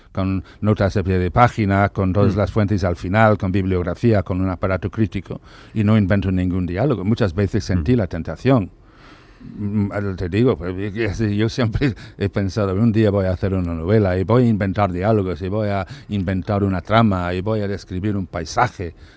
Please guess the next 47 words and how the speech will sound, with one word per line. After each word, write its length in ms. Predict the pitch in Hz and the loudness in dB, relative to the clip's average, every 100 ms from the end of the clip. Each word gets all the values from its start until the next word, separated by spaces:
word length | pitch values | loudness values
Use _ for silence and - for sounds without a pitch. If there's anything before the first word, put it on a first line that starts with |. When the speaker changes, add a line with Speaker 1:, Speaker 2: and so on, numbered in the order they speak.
| - - | -20 -14
Speaker 1:
y 40 | |
voy 160 | 90 110 | -6 -4
a 40 | |
hacer 160 | 95 107 | -2 -4
lo 80 | 104 | -4
que 140 | 98 | -6
se 100 | 98 | -6
me 80 | 90 | -6
da 140 | 87 | -4
la 100 | 82 | -6
gana, 380 | 82 117 98 78 | 0 0 0 -6
Speaker 2:
Hmm. 60 | - | -6
Speaker 1:
porque 300 | 117 87 101 | -2 -2 -4
es 100 | 87 | -10
una 160 | 95 87 | -10 -10
no-, 160 | 82 - | -14 -12
una 200 | 104 85 | -10 -10
novela. 460 | 82 95 95 78 - - - - - | -8 -6 -6 -8 -16 -20 -20 -20 -12
Y 120 | 92 | -6
esta 240 | 95 95 101 | -4 -2 0
vez, 180 | 101 - | 0 -2
pues, 360 | 95 85 - | -4 -6 -6
eh, 80 | 95 - | -6 -4
bueno, 160 | 123 110 | -4 -2
he 120 | 120 | -4
tratado 340 | - 92 98 104 | -4 -2 2 2
de 140 | 110 | 2
combinar 560 | 110 98 98 101 95 - - - | 0 0 0 0 0 -6 -20 -14
la, 140 | 90 92 | -6 -4
la 160 | 95 | 0
imaginación 840 | 90 90 85 92 87 - 101 104 101 | 0 0 -2 -2 -4 -2 -2 0 0
novelística 640 | 98 98 98 - 104 123 - - - | 0 0 0 -2 -4 -4 -6 -18 -10
con 300 | 104 101 95 | -2 -2 0
la 280 | 90 85 82 | -2 -2 -4
veracidad 580 | 87 90 87 92 87 101 | -2 -2 -2 -2 0 0
histórica, 640 | 107 - 104 113 - - | -2 -4 -6 -6 -8 -12
¿no? 220 | 80 101 - | -16 -16 -8
Es, 120 | 104 | -6
Speaker 2:
Ujú. 100 | 80 | -4
Speaker 1:
es 160 | - 98 | -8 -12
lo, 80 | 90 | -16
es 420 | 85 82 82 78 | -14 -14 -16 -14
difícil, 440 | 95 98 90 80 - | -10 -8 -8 -10 -12
pero 180 | 80 82 | -16 -14
he 60 | |
tratado 480 | 80 78 - 87 104 | -16 -16 -12 -8 -6
de 180 | 95 92 | -6 -10